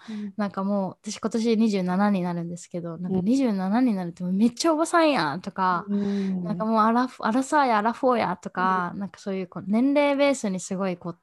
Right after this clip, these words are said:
Speaker 2: 年に対してすごい敏感だったりとか、あとなんか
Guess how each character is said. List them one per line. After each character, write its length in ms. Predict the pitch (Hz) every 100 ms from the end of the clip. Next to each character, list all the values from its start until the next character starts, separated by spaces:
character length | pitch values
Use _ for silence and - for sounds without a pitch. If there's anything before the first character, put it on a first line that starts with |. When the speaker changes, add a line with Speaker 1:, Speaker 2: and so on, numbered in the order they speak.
| -
Speaker 2:
年 500 | 190 - 190 202 - - - - - - _
に 120 | 208 214
対 180 | 226
し 80 | 208
て 60 | 202
す 100 | 214
ご 60 |
い 40 | 190
敏 160 | 190
感 160 | 185 185
だ 100 | 185
っ 60 | -
た 120 | 180
り 100 | 180
と 140 | 180
か、 500 | 175 180 180 175 - - -
あ 120 | 180
と 120 | 196
な 160 | 190 180
ん 60 | 180
か 300 | 180 170